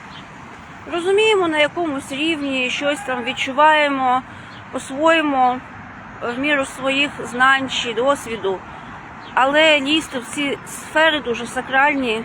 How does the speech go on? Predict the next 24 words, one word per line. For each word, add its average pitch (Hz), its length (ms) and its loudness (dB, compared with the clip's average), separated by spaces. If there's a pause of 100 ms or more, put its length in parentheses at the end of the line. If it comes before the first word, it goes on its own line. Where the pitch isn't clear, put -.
(420)
ну, 302 340 2 (100)
це 269 60 -8
було 269 260 -2
б 254 40 -4 (100)
трохи 254 280 -2
зухвало 262 540 2
і 226 60 -2
трохи, 226 720 -4 (720)
ну, 277 100 -2
навіть 285 300 4
нерозумно, 240 560 -4
я 131 60 -8
б 104 60 -14
сказала. 160 440 -10 (1600)
Так 302 140 -6
ось, 370 220 -2
мене, 311 480 2
е, 285 200 2
вразила 277 520 0
його 269 300 0
опера, 277 340 -2
яка 247 260 -4
називається 269 640 0
«Парсіфаль». 220 680 -2